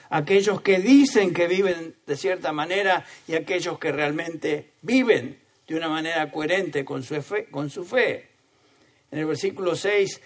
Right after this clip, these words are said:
"Si decimos", versículo ocho, "Si decimos", versículo diez,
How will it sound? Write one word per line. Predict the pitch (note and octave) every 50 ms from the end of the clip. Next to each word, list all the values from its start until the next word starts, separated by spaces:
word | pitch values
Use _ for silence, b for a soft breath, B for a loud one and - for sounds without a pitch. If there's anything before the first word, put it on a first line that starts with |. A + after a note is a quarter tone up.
| B B
"Si | - - G#3 G#3+
decimos", | G#3+ A3 - - A#3+ B3 G#3+ F3 D#3 C3 B2 - - - b b b b
versículo | - D3 C#3+ D#3+ F#3 F#3+ G3 G3 G3+ G#3
ocho, | A3+ A3+ A3 - G3+ F3+ B B B B
"Si | - - G#3 A3
decimos", | A3 G#3+ G3+ - A#3+ A#3+ A3 - D3 C3 B2 - - b b b b b
versículo | - - F#3 D3+ G3 A3 A3 G#3+ G#3+ G#3 G#3
diez, | G3+ A3 G#3+ G#3 E3 -